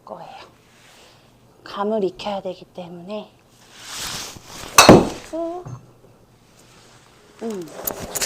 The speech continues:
몸을 너무 잡아놓으려고도 안 해도 되고요. 몸을 너무 쓰려고도 하지 마세요.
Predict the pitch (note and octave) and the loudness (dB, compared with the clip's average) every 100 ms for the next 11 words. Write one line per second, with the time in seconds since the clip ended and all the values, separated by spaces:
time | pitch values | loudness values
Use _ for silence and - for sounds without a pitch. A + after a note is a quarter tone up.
0 | - - - A3 B3 A#3+ G3 A#3 C#4 D4 | -2 -6 -4 -2 -2 -2 0 0 2 0
1 | - A3 G#3 A#3+ B3 A#3+ A#3+ A3 A3 G3+ | 0 -2 0 0 0 -2 -4 -4 -6 -4
2 | E3+ G3+ G3+ G3+ F#3 - - C4 C#4 G3+ | -4 -8 -10 -10 -8 -6 -2 0 0 -4
3 | G3+ G3+ G#3+ G#3+ G3 G#3 C#4 F4+ F4+ E4+ | -8 -8 -6 -6 -8 -6 -6 -2 0 -2
4 | - E4+ F4 E4 - - A#3 A#3+ A#3 A#3 | -4 -10 -8 -10 -10 -6 -4 -2 -4 -6
5 | - D4 C4+ D#3 D3 F3+ E3+ | -10 -8 -6 -6 -4 -4 -2